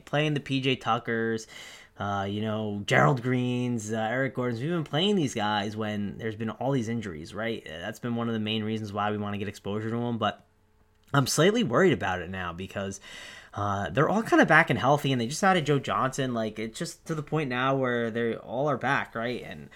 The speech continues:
Ryan Anderson, again, he's a guy that's, like, cheap around the industry that I understand if you'd wanna get exposure to. Uh, sure, I,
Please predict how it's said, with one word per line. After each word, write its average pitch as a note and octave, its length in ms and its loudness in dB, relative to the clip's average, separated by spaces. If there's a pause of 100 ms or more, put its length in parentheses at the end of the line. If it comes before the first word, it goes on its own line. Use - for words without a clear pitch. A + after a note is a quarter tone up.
(220)
Ryan D#3+ 240 8
Anderson, D#3+ 340 8
again, C3 200 4
he's C#3 220 0
a C3+ 40 -4
guy C3+ 180 6
that's, C3 200 -2
like, - 280 -4
cheap - 240 -4
around B2+ 180 4
the B2 80 0
industry B2+ 340 0
that A2 140 0
I G2+ 140 4
understand A2+ 480 -2
if A#2 140 -6
you'd G#2+ 100 -2
wanna G#2+ 260 -2
get A2 120 -2
exposure A2+ 460 -4
to. A2+ 320 -4 (340)
Uh, G#2 360 -2
sure, D3 440 4
I, D#2+ 600 -8